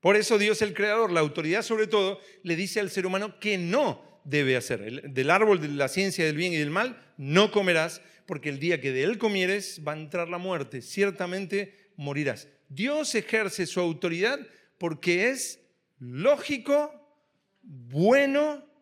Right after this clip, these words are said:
y justo que así sea. No lo hace porque es el matón, el, el, el, el, el autoritario ególatra.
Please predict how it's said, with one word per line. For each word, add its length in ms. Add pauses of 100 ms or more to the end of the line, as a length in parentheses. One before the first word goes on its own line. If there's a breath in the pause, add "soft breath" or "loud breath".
(380)
y 160
justo 960 (220)
que 100
así 260
sea. 360 (160)
No 100
lo 180
hace 280
porque 240
es 100
el 140
matón, 560 (260 loud breath)
el, 220
el, 300
el, 280
el, 380
el 260
autoritario 1040
ególatra. 640